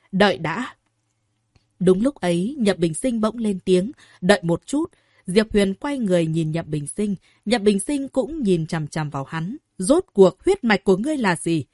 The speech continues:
Diệp Huyền mỉm cười, "Ngươi đoán xem." Nhậm Bình Sinh lắc đầu,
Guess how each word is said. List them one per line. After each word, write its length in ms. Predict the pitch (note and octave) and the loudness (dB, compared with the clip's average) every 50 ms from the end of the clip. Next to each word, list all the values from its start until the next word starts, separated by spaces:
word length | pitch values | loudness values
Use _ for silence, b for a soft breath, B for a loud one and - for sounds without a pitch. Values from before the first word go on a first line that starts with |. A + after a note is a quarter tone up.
| _ _ _ _ _ _ | _ _ _ _ _ _
Diệp 200 | - E3+ G#3+ G3+ G#3 | 0 2 2 2 4
Huyền 220 | G#3+ G3 F#3+ F3 E3 | 2 2 2 2 0
mỉm 180 | F3 E3+ E3 D3 _ | 0 -2 -2 -4 _
cười, 340 | _ D#3+ D#3+ D#3+ D3 C3 _ _ _ _ | _ -6 -4 -4 -6 -8 _ _ _ _
"Ngươi 200 | _ E3 F#3+ G3+ | _ 2 4 4
đoán 320 | F#3+ F3 F#3+ F3+ E3+ F#3 A#3+ - | 4 4 2 0 0 -2 -6 -8
xem." 260 | - - F3 E3+ D#3+ - _ _ _ _ _ _ _ _ | -10 -8 -8 -8 -8 -10 _ _ _ _ _ _ _ _
Nhậm 200 | G3+ A3+ A#3 E3+ | 0 0 2 4
Bình 160 | F#3+ G3 F#3 | 4 2 2
Sinh 320 | - - C#4+ C4 C4+ C#4 D#4 | 2 -4 -6 -6 -6 -6 -6
lắc 200 | F#4+ _ _ - | -6 _ _ -6
đầu, 340 | E3 D#3+ D#3 C#3 C3 - | -4 -2 -2 -2 -4 -8